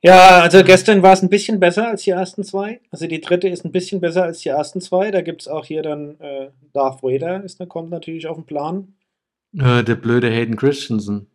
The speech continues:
Speaker 2: Obwohl,
Speaker 1: Ja,
Speaker 2: jetzt bin
Speaker 1: aber
Speaker 2: ich
Speaker 1: das
Speaker 2: unfair. Vielleicht ist
Speaker 1: kenn-,
Speaker 2: der ja gar nicht
Speaker 1: kenn-,
Speaker 2: blöd. Der hat halt nur
Speaker 1: du
Speaker 2: beschissen
Speaker 1: wirst ihn
Speaker 2: gespielt.
Speaker 1: nicht erkennen und nicht sehen und gar nichts, ja. Also, du weißt ja nicht, kann ja jeder eine der Maske sein oder ähnliches.
Speaker 2: Ach so, darf er nur, darf er nur die Stimme leihen, ne?
Speaker 1: Ja, die Stimme ist ja auch verzerrt, ja.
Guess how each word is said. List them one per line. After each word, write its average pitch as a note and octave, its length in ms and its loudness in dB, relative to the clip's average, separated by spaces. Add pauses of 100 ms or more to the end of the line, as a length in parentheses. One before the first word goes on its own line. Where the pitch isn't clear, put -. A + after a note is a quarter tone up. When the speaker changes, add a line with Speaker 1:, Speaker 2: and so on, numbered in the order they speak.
(360)
Speaker 2:
Obwohl, A#2+ 220 -2
Speaker 1:
Ja, D3 80 0
Speaker 2:
jetzt - 60 2
bin C#3 100 2
Speaker 1:
aber C#3 80 2
Speaker 2:
ich - 60 -4
Speaker 1:
das C3+ 60 -2
Speaker 2:
unfair. A#2 420 0
Vielleicht B2 380 -4
ist C#3+ 100 -4
Speaker 1:
kenn-, E3+ 100 2
Speaker 2:
der C3+ 100 4
ja - 60 2
gar A2 120 -2
nicht A2 100 2
Speaker 1:
kenn-, F3 100 0
Speaker 2:
blöd. A#2 200 -4
Der A#2+ 120 -2
hat A#2+ 100 -4
halt C3 180 -2
nur C3 140 0
Speaker 1:
du C3 60 -4
Speaker 2:
beschissen D3 380 -2
Speaker 1:
wirst - 200 -6
ihn F3+ 60 -4
Speaker 2:
gespielt. E3+ 100 0
Speaker 1:
nicht - 100 -2
erkennen E3 440 0
und D#3+ 100 -6
nicht D#3 200 -6
sehen D#3 340 -4
und C#3 100 -8
gar C#3+ 220 0
nichts, C3+ 240 -8
ja. B2+ 160 -4
Also, C3+ 300 -6
du C3+ 440 -10
weißt C#3+ 260 -6
ja D3+ 60 -6
nicht, B2+ 220 -10
kann C#3+ 160 -8
ja D3 80 -4
jeder C#3 200 -4
eine C3+ 120 -6
der A#2+ 100 -8
Maske B2 320 -12
sein A#2+ 280 -10
oder A#2+ 160 -12
ähnliches. B2 220 -10
Speaker 2:
Ach B2+ 80 0
so, B2 220 0
darf B2 240 -4
er B2+ 80 -4
nur, A2+ 220 -4
darf A2+ 240 -6
er A#2+ 80 -6
nur A2+ 120 -6
die G#2+ 120 -6
Stimme B2+ 320 -10
leihen, G2+ 320 -10
ne? A#2+ 260 -14 (560)
Speaker 1:
Ja, C#3+ 340 -6
die C#3 140 -6
Stimme D3+ 360 -6
ist D#3 120 -8
ja C3 140 -2
auch C#3+ 160 -4
verzerrt, B2+ 680 -8
ja. C3 220 -16